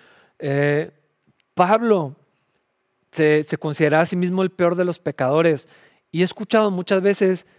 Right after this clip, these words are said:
a, a, a personas o estudios decir, "Pues sí, porque era un asesino". No, no era por eso. Es porque había puesto su confianza en sí mismo, en sus obras, en su moralidad,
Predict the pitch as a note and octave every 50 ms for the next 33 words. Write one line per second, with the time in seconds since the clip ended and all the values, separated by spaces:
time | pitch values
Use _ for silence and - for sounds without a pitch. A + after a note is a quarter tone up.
0 | _ _ _ - _ _ _ _ - - C3 - - C#3+ C3+ - D#3 C#3+ - -
1 | - D3 - - F#3+ G3+ A3 A3 G#3+ F#3+ E3 C#3+ - - A#2+ C#3+ C#3 B2+ - -
2 | - F3+ G#3 G#3+ A3 G3+ F3+ D3+ D3 - - F3+ F3+ E3+ - - - - - -
3 | - - D#3+ - - C#4 - - G3+ E3+ - - D#3+ D3+ D#3+ F3 G3+ G3+ G#3 G3+
4 | - - D3 - F3+ F#3+ F#3 F3 D3 C#3+ D#3 F3 G#3 A3+ A#3 G3 D#3 E3 D#3+ F3
5 | F#3 G#3 - - F3+ F#3+ A3 G#3+ - F3+ C3+ - _ _ _ - C#3+ - - A#3
6 | G3+ - G3 F3+ F3+ F3 - - G3+ G3 F#3 - G#3+ F#3 - - B3 - - A3
7 | G3 F3 - G3+ G#3+ A#3 A#3 G#3 - F#3 E3 E3 _ _ _ _ _ _ _ _
8 | _ - - D#3+ E3+ D#3+ - - G#3 G3+ G#3 A3+ A#3+ G#3 A#3 A#3+ G3 D#3 B2 G2+
9 | _ _ _ _ _ _ _ - C#3 C#3+ - - A3 A#3+ A#3+ - - A3+ G#3 G3
10 | G3 G3 F#3+ F#3+ - - D3+ C#3+ D3+ - G#3+ A#3 A#3+ B3+ B3+ B3 A#3+ A3 F#3+ E3
11 | D3+ D3+ D3+ D#3 F3 E3